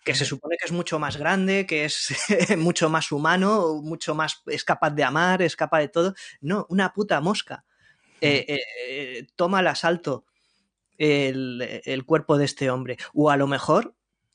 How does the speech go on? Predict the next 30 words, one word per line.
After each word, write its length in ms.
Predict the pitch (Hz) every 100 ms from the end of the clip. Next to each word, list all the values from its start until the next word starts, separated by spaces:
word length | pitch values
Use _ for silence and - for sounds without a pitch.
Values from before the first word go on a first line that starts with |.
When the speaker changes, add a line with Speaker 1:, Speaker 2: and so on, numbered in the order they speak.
| _ _ _ _ _ -
Speaker 1:
es 140 | 139
que 100 | 175
había 220 | 175 170
una 180 | 143 127
mosca 320 | 151 - 135
dentro 280 | 131 143 143
de 80 | 135
Seth 240 | - 143
Brundle 380 | 139 156 143 127
ya 140 | 139 131
de 100 | 127
antes, 440 | 196 - - -
¿no? 240 | 139 233 _ _ - - 120 110
Había, 260 | 143 160 165
es 260 | 156 143
el 100 | 226
misterio 440 | 202 170 214 208 190
de 80 | 175
la 100 | 170
naturaleza 560 | 156 156 147 156 -
humana, 440 | 147 139 127 113 - _ - _
¿no? 280 | 143 196 -
Es, 280 | 156 - -
es, 380 | - - - 139
eh, 360 | 143 - 101 -
esto 300 | 151 - 190
da 120 | 185
que 100 | 160
pensar, 500 | 143 135 - 175 139
¿no? 480 | 151 214 160 135